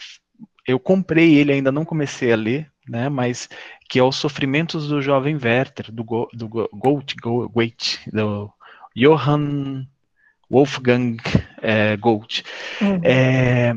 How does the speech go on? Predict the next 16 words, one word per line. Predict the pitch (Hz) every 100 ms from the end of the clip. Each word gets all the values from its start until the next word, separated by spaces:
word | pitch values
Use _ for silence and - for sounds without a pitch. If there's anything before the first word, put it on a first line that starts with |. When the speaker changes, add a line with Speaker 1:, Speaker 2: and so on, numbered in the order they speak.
| - _ _ _ _ _ _
Speaker 1:
ele | 147 170 202 208 208 175 117 -
é | 127
um | 160 175 - - _ _ _
clássico | 127 139 165 - - 127 110 -
universal, | 123 123 120 107 - 92 87 131
é | 101 90 101
um | 101 101
best-seller, | 95 101 107 - - - 98 120 113
foi | 87 104
muito | 101 104 107
vendido, | 113 107 98 123 113
muito | 101 107 123
aplaudido, | - 120 113 104 95 101 127 104
né, | 92 107
pela | - 107
linguagem, | 104 113 104 101 127 156